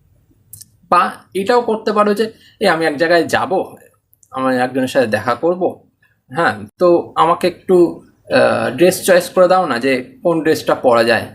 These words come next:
আমার এক বন্ধুর বাড়িতে যাওয়ার আছে, বা আমি এক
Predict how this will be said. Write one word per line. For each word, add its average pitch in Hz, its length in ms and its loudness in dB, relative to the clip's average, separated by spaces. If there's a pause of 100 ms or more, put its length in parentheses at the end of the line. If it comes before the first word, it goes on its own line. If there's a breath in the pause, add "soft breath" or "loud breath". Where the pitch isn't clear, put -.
(400)
আমার 135 200 2
এক 135 160 -2
বন্ধুর 131 380 2
বাড়িতে 120 400 -2 (160)
যাওয়ার 113 300 0
আছে, 117 280 -4
বা 117 140 2
আমি 123 320 -6
এক 120 160 -12